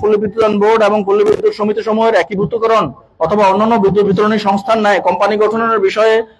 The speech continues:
উত্থাপিত দাবি পর্যালোচনার লক্ষ্যে একটি উচ্চ ক্ষমতা সম্পন্ন কমিটি গঠন করা হবে অচিরেই। এবং এই কমিটি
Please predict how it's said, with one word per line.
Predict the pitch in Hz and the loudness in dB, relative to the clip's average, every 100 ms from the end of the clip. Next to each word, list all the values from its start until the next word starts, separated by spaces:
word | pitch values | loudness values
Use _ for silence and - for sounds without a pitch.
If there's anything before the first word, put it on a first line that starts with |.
| _ _ | _ _
উত্থাপিত | 180 180 214 214 | -4 -2 0 0
দাবি | 220 190 202 | 2 2 2
পর্যালোচনার | 202 202 214 208 208 208 | 2 0 2 0 0 0
লক্ষ্যে | 214 214 233 | 0 0 0
একটি | 240 196 - | 0 -2 -2
উচ্চ | 202 214 | -2 -2
ক্ষমতা | 202 208 220 | -2 -2 -2
সম্পন্ন | 220 208 214 | -2 -2 -2
কমিটি | 196 202 202 | -2 -2 0
গঠন | 208 214 | 0 0
করা | 220 | 2
হবে | 208 220 | 2 2
অচিরেই। | 202 220 214 254 - _ _ _ _ - | 2 2 2 0 -12 _ _ _ _ -4
এবং | 165 190 | -2 0
এই | 208 | 2
কমিটি | 214 214 247 214 214 | 2 0 0 0 -2